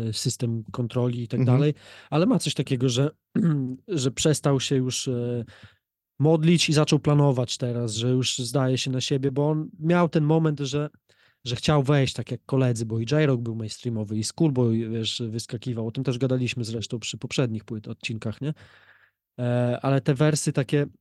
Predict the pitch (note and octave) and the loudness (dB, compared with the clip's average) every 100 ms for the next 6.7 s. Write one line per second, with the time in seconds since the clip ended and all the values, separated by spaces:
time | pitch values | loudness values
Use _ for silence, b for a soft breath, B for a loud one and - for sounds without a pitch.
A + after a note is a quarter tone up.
0 | - D#3 D#3 F3+ F3 F#3+ E3+ G3 F3 - | -10 -8 -4 0 2 2 2 2 2 0
1 | E3+ - F3 F3 F3+ F3 F3 E3 B B | -6 -4 -2 0 0 0 -2 -4 B B
2 | D#3+ - A3+ A3+ F#3+ D#3 C#3+ D3 D#3+ E3 | -8 -4 0 2 2 2 2 2 4 4
3 | D#3 C#3+ C#3 D#3+ D3+ F3 F3+ D#3 D3+ D3+ | 4 4 4 4 2 -2 -2 -2 -2 -2
4 | C#3+ D#3+ D#3 C#3+ D3 A#2+ A2+ G2+ - D#3+ | -4 -6 -4 -2 -2 -2 -6 -10 -4 -2
5 | E3 F3 C#3 A#2+ A2 B2+ - B2+ C3+ A#2+ | 2 2 2 2 0 2 2 2 0 -2
6 | B2 B2+ A#2 B2+ C3+ C3 | -4 -6 -6 -6 -2 -2